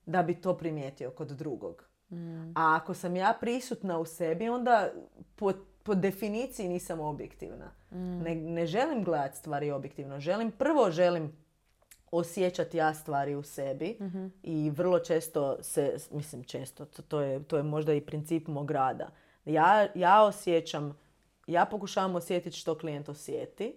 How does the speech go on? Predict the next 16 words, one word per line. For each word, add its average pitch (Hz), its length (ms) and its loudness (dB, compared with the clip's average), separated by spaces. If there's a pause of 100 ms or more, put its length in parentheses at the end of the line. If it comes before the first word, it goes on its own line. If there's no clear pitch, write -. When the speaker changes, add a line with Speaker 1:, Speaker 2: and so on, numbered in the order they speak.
(160)
Speaker 2:
Mm. 185 420 -6
Speaker 1:
ali 160 280 2
ja 196 180 6
isto 240 280 0
osjećam 220 380 -4
svoju 208 300 2
reakciju 180 500 0
na 135 100 -8
klijenta. 139 360 -6
To 165 160 -4
je 208 80 0
isto 240 200 -6
dio 208 440 2
i 175 120 0
važno 175 460 0
za, 147 320 -2